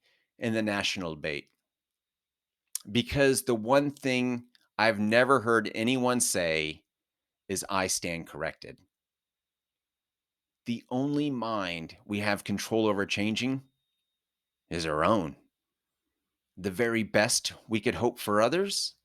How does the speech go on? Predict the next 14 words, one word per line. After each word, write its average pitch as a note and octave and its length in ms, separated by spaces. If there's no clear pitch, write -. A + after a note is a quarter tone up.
is B2+ 200
to C#3 180
inspire C#3 640
them. D2 280
And C3 100
the C#3 60
most E3 340
effective C#3 540
way D3+ 360
to A#2+ 180
inspire B2 640
is G2 200
with G2 200
love, G#2 720